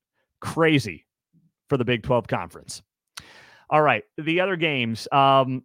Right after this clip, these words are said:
let's roll through 'em here. Where do we wanna go next? Let's go to, um,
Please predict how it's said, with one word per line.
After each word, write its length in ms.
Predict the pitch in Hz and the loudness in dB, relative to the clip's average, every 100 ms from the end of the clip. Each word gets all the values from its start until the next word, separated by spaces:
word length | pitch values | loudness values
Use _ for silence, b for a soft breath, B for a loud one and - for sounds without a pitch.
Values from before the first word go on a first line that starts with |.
| - | -4
let's 260 | 156 - | -4 -2
roll 160 | 180 175 | 0 0
through 320 | - 165 156 | 0 -2 0
'em 100 | 117 | 0
here. 380 | 117 107 87 95 _ _ _ _ _ _ _ _ _ _ _ _ | -4 -4 -8 _ _ _ _ _ _ _ _ _ _ _ _ _
Where 140 | 139 160 | -4 -2
do 80 | |
we 80 | 185 | 0
wanna 200 | 156 151 | -2 -2
go 120 | 139 | -2
next? 360 | 131 113 101 - | 0 -2 -4 -2
Let's 200 | 185 220 | -2 0
go 200 | - 254 | 0 0
to, 420 | - - 220 202 | 0 -4 -2 2
um, 580 | 180 160 151 143 127 131 | 4 4 4 2 0 -6